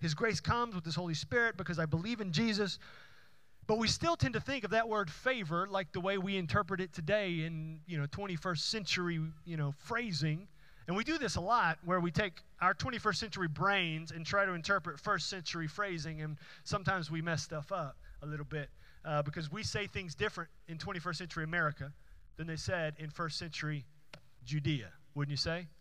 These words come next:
Wouldn't you say? I can tell you right now, we say things different than people said five years ago. <laughs> We say stuff different all the time. That's why the dictionary updates their dictionary every year, 'cause we say stuff differently.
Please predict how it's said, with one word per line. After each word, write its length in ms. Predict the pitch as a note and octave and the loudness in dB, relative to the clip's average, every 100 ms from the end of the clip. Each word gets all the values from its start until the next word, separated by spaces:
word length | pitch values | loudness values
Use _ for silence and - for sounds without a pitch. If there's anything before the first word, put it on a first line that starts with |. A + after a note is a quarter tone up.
| - - - - - - - - - - - | -20 -20 -20 -20 -20 -20 -20 -20 -20 -14 -2
Wouldn't 160 | D3+ | 0
you 80 | D#3 | 0
say? 320 | D3+ F#3+ G#3+ G#3+ - - - - - - - - - | 0 2 2 -4 -18 -20 -18 -18 -18 -20 -20 -18 -4
I 100 | F3 | -4
can 100 | E3+ | -2
tell 180 | G#3+ G#3+ | 0 0
you 80 | F#3+ | 2
right 200 | G3 G3 | 2 2
now, 300 | A3 G#3 F3 | 0 0 -2
we 140 | G#3+ | -4
say 220 | - G#3 | -4 -4
things 280 | F3+ F#3+ E3 | -4 -8 -6
different 400 | D3 G#3 F#3 F3 | -2 -2 -4 -6
than 80 | E3+ | -8
people 240 | G3 F3+ | -8 -8
said 220 | D#3 F#3+ - | -4 -4 0
five 320 | F#3+ G3 G3 | 2 4 2
years 260 | F3 G#3+ E3+ | 0 0 0
ago. 160 | D3+ C#3 D3+ | 2 2 4
<laughs> 100 | D3 | 2
We 100 | G3+ | -2
say 220 | E3 G3 | -2 -2
stuff 320 | D#3 F#3+ D#3+ | 0 -2 -2
different 320 | E3 D#3+ D#3+ D#3+ | -2 -4 -4 -2
all 160 | D#3+ | -2
the 80 | D3 | -2
time. 440 | C#3+ F#3 E3 A#2 - - - - - - - - - - - - | 0 2 2 0 -4 -18 -20 -20 -20 -20 -20 -20 -20 -20 -20 -12
That's 120 | - | 0
why 120 | E3+ | 4
the 60 | F3 | 6
dictionary 480 | G3 - E3 D#3 D3 | 4 2 4 6 6
updates 340 | D3+ D#3+ D3+ | 6 2 2
their 80 | E3+ | 2
dictionary 540 | F3 D#3 D3 C#3+ C3+ | 0 0 2 4 4
every 180 | C3 B2+ | 2 0
year, 220 | C3 A#2+ A2 | 0 -2 -2
'cause 100 | C#3 | 2
we 100 | D3 | 2
say 220 | E3+ E3+ | 2 0
stuff 340 | D3+ D#3 C3+ | 2 4 4
differently. 460 | - D3+ B2+ B2 | 6 4 4 -4